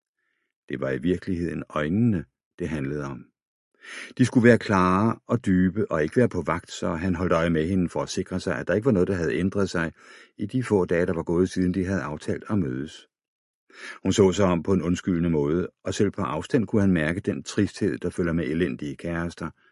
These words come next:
og et meningsløst arbejde. Hun håbede på, at der kunne være mere i livet end det. Det forstod han på en måde, som de fleste mænd ikke ville være i stand til. "Hej,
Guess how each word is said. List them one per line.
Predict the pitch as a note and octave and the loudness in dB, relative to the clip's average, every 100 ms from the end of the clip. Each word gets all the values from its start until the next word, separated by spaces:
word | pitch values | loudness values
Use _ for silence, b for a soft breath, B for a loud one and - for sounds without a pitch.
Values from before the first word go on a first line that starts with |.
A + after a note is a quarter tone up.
| _ | _
og | - F#2 | -2 0
et | |
meningsløst | F2 D#2+ F2 F#2 G2 D#2 - | 2 2 0 -2 -4 -6 -6
arbejde. | D2 C2 F2+ C2 - _ _ _ _ _ _ _ B B B B | -8 -6 -6 -6 -8 _ _ _ _ _ _ _ B B B B
Hun | B2+ A#2 | 6 10
håbede | B2 B2 B2+ | 10 10 8
på, | - G#2+ | 8 4
at | G2+ | 6
der | A2+ | 6
kunne | A2 | 6
være | G#2 | 8
mere | F#2+ F#2+ G#2+ | 8 8 8
i | A2 | 8
livet | E2+ D2 F2+ F2+ | 6 0 -2 -2
end | G2 | -2
det. | D2+ C2 _ _ _ _ B B B | -4 -6 _ _ _ _ B B B
Det | - | -4
forstod | A#2+ A#2 G#2 | -2 4 4
han | A#2+ B2 | 4 4
på | A2+ | 4
en | F#2+ | 6
måde, | E2+ G2+ | 6 4
som | - F#2 | 2 -2
de | E2 | -2
fleste | - B2 A#2+ A#2+ | -2 -2 0 2
mænd | F2+ - - | 2 0 -8
ikke | E2 - | -4 2
ville | A#2 | 2
være | D#2+ C#2+ | 2 -2
i | |
stand | - C2+ | -6 -10
til. | - - _ _ _ _ _ _ _ _ _ _ _ _ _ _ _ B B B F#2+ | -10 -12 _ _ _ _ _ _ _ _ _ _ _ _ _ _ _ B B B 0
"Hej, | F#2+ | 2